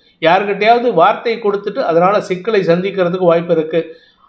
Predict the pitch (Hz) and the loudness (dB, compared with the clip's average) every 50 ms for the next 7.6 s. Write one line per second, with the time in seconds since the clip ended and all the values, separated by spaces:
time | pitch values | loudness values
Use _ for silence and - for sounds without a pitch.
0 | _ - 151 175 233 254 247 - 208 208 196 196 214 247 - - - 170 175 160 | _ -2 2 4 4 4 2 2 -2 -4 -4 -4 -6 -6 -8 -8 -6 -4 -2 0
1 | 131 131 156 196 240 262 262 254 254 254 220 202 196 - - 185 175 180 208 233 | 2 4 4 4 4 4 4 2 0 0 -2 -4 -2 -2 -2 -4 -4 -4 -4 -6
2 | 254 262 - 147 151 180 190 208 208 214 214 202 185 196 185 180 180 180 175 175 | -6 -6 -4 0 2 2 2 4 4 4 2 2 2 2 0 0 0 0 -2 -2
3 | 180 262 - - 143 143 170 196 226 240 226 196 180 180 185 180 190 180 175 170 | -2 -4 -6 -6 -4 -2 -2 0 2 2 2 2 2 2 0 0 2 2 0 0
4 | - - 226 233 - - 135 165 190 220 247 269 269 247 214 208 214 202 180 208 | 0 -4 -6 -8 -10 -4 -2 0 0 0 -2 -4 -4 0 2 2 2 2 2 0
5 | 208 185 170 170 156 170 185 190 220 214 - - 170 180 208 220 190 - 190 190 | -2 0 0 0 0 -2 -2 -2 -2 -4 -2 -2 -2 -2 -2 -2 -4 -6 -6 -2
6 | 185 170 160 175 190 190 196 190 185 180 190 180 185 180 170 160 151 151 165 185 | 0 0 0 0 0 -2 -2 -2 -2 -4 -8 -8 -4 -2 -2 0 2 2 2 2
7 | 180 185 175 160 156 160 165 156 151 147 - | 0 -2 -2 -2 -2 -2 -4 -6 -6 -8 -10